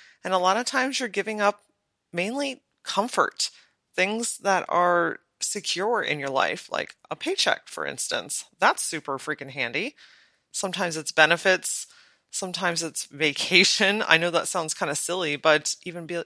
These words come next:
being able to build in vacation to take adequate time off is really important. So I was reading on Forbes, and Forbes says that you have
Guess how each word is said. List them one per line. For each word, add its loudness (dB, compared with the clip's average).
being -8
able -8
to -8
build -2
in -6
vacation -6
to -4
take 2
adequate 2
time 0
off 4
is -2
really -4
important. -6
So 2
I 8
was 4
reading 4
on 8
Forbes, 2
and 6
Forbes -2
says 2
that 4
you -8
have 0